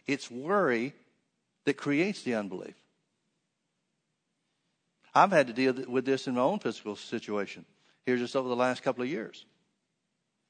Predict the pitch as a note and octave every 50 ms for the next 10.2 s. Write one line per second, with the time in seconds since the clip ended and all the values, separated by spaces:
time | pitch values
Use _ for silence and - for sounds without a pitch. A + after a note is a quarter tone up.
0 | _ _ _ _ _ _ _ _ _ _ _ _ _ _ _ _ _ _ _ _
1 | _ _ - - - D3 G3 F#3+ E3 G3 A3 F3+ - D#3 D3+ C#3+ C#3 C3+ C3 B2
2 | - D3 D3 C3+ C3+ C3+ C#3 C#3 C#3 C#3 C#3+ C#3 C3 A#2 B2 D3+ F3 G#3+ G3+ -
3 | - B2+ B2 A#2+ B2+ D3+ - - _ _ _ _ - D#3 D#3 D#3 D3+ C3+ - D#3+
4 | D#3+ D3+ C#3+ C3+ C3 B2 B2+ C#3 C#3+ C3+ - B2+ D3 C3+ B2 B2+ D#3+ F#3+ F#3 -
5 | D3+ D#3+ E3+ D#3+ C#3+ B2+ - - - F3 E3 D#3 C#3 B2+ A#2+ - F3+ F#3+ F#3+ E3+
6 | C#3 C3 - - - - - C3+ C#3 C3+ D#3+ E3 D#3 D3 C3+ D3 C3+ C3 C3+ D3+
7 | F#3+ A#3 G#3 - - - - - _ _ _ _ _ _ _ _ _ _ _ _
8 | _ _ _ _ _ _ _ _ _ _ _ _ _ _ - F#3 F#3 E3+ F#3 G3+
9 | A#3 G3 - E3 D3+ C#3+ - C#3 D3 C#3 C3+ C#3+ E3+ A#3 B2+ - D#3+ B2 G2+ F#2+
10 | F#2 - -